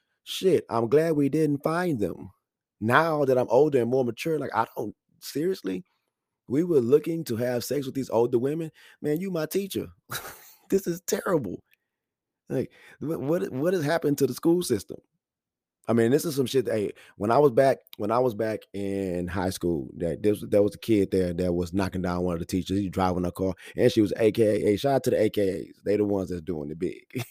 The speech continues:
<laughs> That's a warning there, man. I tell you, bro, they got so much stuff going on with them, man. They,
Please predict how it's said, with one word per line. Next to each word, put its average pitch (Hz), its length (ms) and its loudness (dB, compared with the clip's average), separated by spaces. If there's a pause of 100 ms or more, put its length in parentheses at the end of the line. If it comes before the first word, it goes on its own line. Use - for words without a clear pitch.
(2750)
<laughs> - 560 -2
That's 151 240 2
a 143 80 6
warning 131 440 6
there, 117 200 6
man. 104 220 2
I 101 120 0
tell 101 220 -2
you, 98 100 0
bro, 92 180 -2
they 107 140 0
got 98 180 0
so 92 160 -4
much 90 140 -4
stuff 82 220 -4
going 82 260 -4
on 80 100 -6
with 80 140 -10
them, 76 160 -6
man. 78 220 -8
They, 92 120 -4